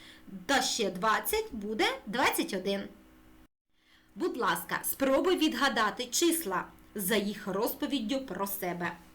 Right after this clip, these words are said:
Якщо додати до мене дванадцять, то я стану сімнадцять. Як ми можемо знайти цей вираз? Правильно, це число знайти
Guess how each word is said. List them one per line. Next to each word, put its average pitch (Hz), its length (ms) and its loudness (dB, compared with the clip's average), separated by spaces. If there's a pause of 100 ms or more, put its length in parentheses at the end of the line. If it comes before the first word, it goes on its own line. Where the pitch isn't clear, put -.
(320)
Якщо 294 580 2
додати 254 500 2
до 240 160 0
мене 262 280 4
дванадцять, 277 840 2
то 269 120 2
я 262 360 2
стану 208 420 0
сімнадцять. 240 760 0 (380)
Як 494 260 2
ми 349 60 6
можемо 254 360 2
знайти 269 320 0
цей 254 200 -2
вираз? 208 360 0 (460)
Правильно, 392 580 6
це 330 200 2
число 320 400 0
знайти 311 460 0